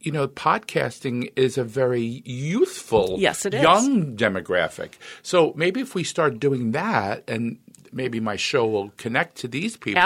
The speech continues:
Speaker 2: Absolutely.
Speaker 1: Um, we can get some young people
Speaker 2: 'Cause I,
Speaker 1: in.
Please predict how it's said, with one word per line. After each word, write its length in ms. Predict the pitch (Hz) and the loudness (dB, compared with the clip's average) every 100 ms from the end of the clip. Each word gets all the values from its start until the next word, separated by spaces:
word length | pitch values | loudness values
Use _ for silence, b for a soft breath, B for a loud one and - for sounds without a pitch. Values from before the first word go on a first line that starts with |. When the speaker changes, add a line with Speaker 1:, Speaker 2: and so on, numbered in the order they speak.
| 110 | 4
Speaker 2:
Absolutely. 760 | 123 226 196 165 208 - 135 - | 2 -2 -2 0 -2 -2 -8 0
Speaker 1:
Um, 460 | 131 131 123 123 - | 4 6 4 0 -4
we 100 | 139 | -8
can 140 | 143 | -6
get 160 | 135 131 | -4 -4
some 160 | 151 151 | -4 -2
young 220 | 196 359 | -2 -2
people 240 | 226 143 220 | -2 0 6
Speaker 2:
'Cause 20 | |
I, 140 | 196 | 6
Speaker 1:
in. 80 | 294 | 6